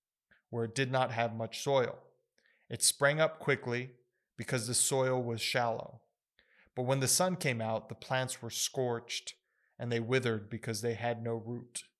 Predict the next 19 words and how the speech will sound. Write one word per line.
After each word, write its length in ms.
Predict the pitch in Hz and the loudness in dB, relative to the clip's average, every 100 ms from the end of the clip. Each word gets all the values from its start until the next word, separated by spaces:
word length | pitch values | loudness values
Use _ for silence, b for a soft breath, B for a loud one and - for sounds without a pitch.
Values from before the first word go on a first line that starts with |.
| _ _ _ _ _ _ - | _ _ _ _ _ _ 2
Other 220 | 151 170 | 4 6
seed 400 | 156 - 151 143 | 4 4 2 -2
fell 260 | - 135 131 | 2 2 4
among 340 | 123 123 131 | 0 -2 -4
thorns, 800 | 127 135 120 113 110 113 110 - _ _ - | -2 -2 0 0 -4 -6 -8 -10 _ _ -10
which 220 | 120 - | -6 -6
grew 260 | - 131 127 | -4 0 2
up 260 | 120 117 - - | 2 0 -8 -10
and 140 | 117 | -8
choked 440 | - 120 117 - 120 | -4 -4 -4 -10 -14
the 60 | |
plants. 680 | 117 - 113 - - - - _ _ _ _ b b | -12 -6 -6 -6 -8 -10 -10 _ _ _ _ b b
Still 360 | - - 135 - | 0 2 2 4
other 200 | 147 139 | 4 4
seed 480 | - 131 120 117 | 2 2 -2 -4
fell 280 | - - 123 | -4 0 2
on 160 | 120 110 | 2 -2
good 260 | 104 127 | -2 -2
soil, 560 | 127 117 113 110 107 107 | -2 -2 -2 -2 -6 -10